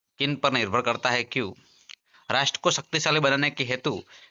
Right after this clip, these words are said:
विद्यार्थियों का क्या कर्तव्य है? नंबर ત્રણ છે, किस प्रकार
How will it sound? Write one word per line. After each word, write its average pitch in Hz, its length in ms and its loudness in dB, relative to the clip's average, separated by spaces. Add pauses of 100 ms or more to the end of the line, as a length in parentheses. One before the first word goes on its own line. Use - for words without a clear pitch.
(120)
विद्यार्थियों 139 560 0
का 139 180 2
क्या 139 300 -2
कर्तव्य 123 440 0
है? 120 220 -2 (1040)
नंबर 139 220 0
ત્રણ 147 240 2
છે, - 360 -2 (360)
किस 165 200 0
प्रकार 143 460 2